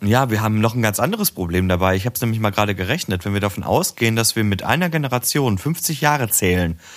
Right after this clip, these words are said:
was ja schon sehr viel ist, normalerweise geht man ja immer so von dreißig Jahren pro Generation aus,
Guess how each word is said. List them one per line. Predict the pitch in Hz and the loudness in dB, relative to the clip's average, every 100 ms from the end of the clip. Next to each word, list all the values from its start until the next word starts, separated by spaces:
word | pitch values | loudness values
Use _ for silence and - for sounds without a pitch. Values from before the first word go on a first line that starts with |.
| - - - _ | -20 -20 -20 _
was | 95 95 | -2 0
ja | 101 | 0
schon | 104 | 2
sehr | 98 95 | 2 2
viel | 92 - 120 | 0 0 0
ist, | 80 90 | 0 0
normalerweise | 87 92 95 92 | 2 2 2 0
geht | 87 95 | -2 -2
man | 95 | 0
ja | |
immer | 92 92 | 2 2
so | 90 | -2
von | 90 | -4
dreißig | 87 98 101 - | 0 0 0 -2
Jahren | 92 90 | 0 0
pro | 85 90 | -2 -2
Generation | 90 87 85 - 123 113 | 0 0 0 0 0 2
aus, | 76 110 - | 2 0 0